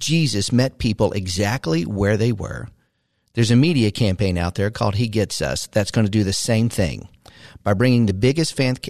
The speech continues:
faith campaign in history to the biggest stage, the Super Bowl, just this weekend. The He Gets Us ads will be about selling something dramatically different, though, than a product. It'll be telling the truth about who Jesus is and reintroduce our culture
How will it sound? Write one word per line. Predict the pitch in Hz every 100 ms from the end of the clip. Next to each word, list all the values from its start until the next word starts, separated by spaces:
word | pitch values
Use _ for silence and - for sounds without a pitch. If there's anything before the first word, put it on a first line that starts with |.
| -
faith | - 127 -
campaign | 131 117 120 110
in | 98
history | 101 - 98
to | 95
the | 98
biggest | 92 104 127
stage, | - 82 80 82
the | -
Super | - 135 -
Bowl, | - 62 73 - - - - _ -
just | 95 -
this | 107
weekend. | 82 76 - - - - - - - -
The | 110
He | 151
Gets | 151
Us | 139 135
ads | 120 120
will | 123
be | 107 113
about | 107 95
selling | - 123 110
something | - 127 117 107
dramatically | 110 107 117 123 117
different, | 120 113 90
though, | 92
than | 87
a |
product. | 82 120 87 78 - -
It'll | 113 101
be | 98
telling | - 131 123
the | 98
truth | - 175 117 104 -
about | 110 95
who | 123 110
Jesus | 107 110 104 -
is | 120 95 90
and | 98 107
reintroduce | 127 147 139 135 208 -
our | 101
culture | - 107 - 107